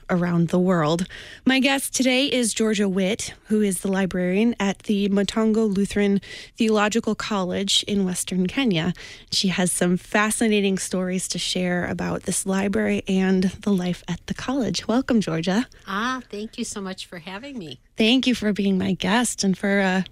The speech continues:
Speaker 1: for sharing your story with us. So tell me a little bit about your background and what led up to becoming a missionary.
Speaker 2: Well, when I was, I was a teacher out of college, and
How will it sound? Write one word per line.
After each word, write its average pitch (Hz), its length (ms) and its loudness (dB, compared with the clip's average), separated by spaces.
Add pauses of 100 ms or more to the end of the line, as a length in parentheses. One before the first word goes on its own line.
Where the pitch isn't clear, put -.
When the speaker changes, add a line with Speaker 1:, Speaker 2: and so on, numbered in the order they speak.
(300)
Speaker 1:
for 196 100 -4
sharing 262 380 2
your 269 80 2
story 311 340 2
with 180 220 0
us. - 280 0 (320)
So 254 200 2
tell 247 200 2
me 359 220 4
a 302 60 0
little 294 200 2
bit 277 340 0 (340)
about 208 380 -2
your 185 80 -12
background 247 640 0
and 202 200 2
what 208 240 0
led 202 180 2
up 202 260 0
to 202 540 2
becoming 208 400 0
a 196 60 2
missionary. 170 560 0 (1300)
Speaker 2:
Well, 185 520 -6
when 180 200 -10
I 180 120 -10
was, 175 340 -10
I 156 120 -10
was 151 200 -12
a 147 60 -18
teacher 240 580 -10 (200)
out 160 180 -12
of 160 140 -18
college, 156 800 -12
and 143 500 -16